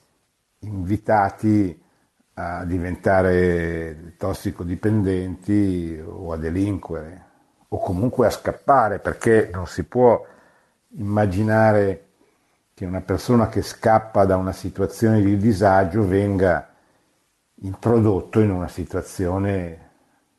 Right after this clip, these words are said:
di una, di altrettanto disagio, anche se magari è un disagio diverso, ma è sempre un disagio. Quindi vanno accompagnati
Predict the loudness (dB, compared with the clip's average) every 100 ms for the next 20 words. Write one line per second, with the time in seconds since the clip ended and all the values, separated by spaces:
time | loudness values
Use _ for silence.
0 | _ -14 -12 -12 -14 -18 -20 -16 -10 -10
1 | -8 -8 -2 -2 0 -2 -4 -2 2 2
2 | 0 -8 -14 -10 -10 -8 -8 -6 0 0
3 | 0 -4 -12 _ _ _ -18 -18 -20 _
4 | _ _ _ _ -14 -10 -6 0 2 2
5 | 2 4 4 2 0 -6 -10 -10 -10 -12
6 | -14 -14 -14 -16 -16 -18 -20 -8 -4 0
7 | 2 4 4 2 -2 0 0 0 -4 -8
8 | _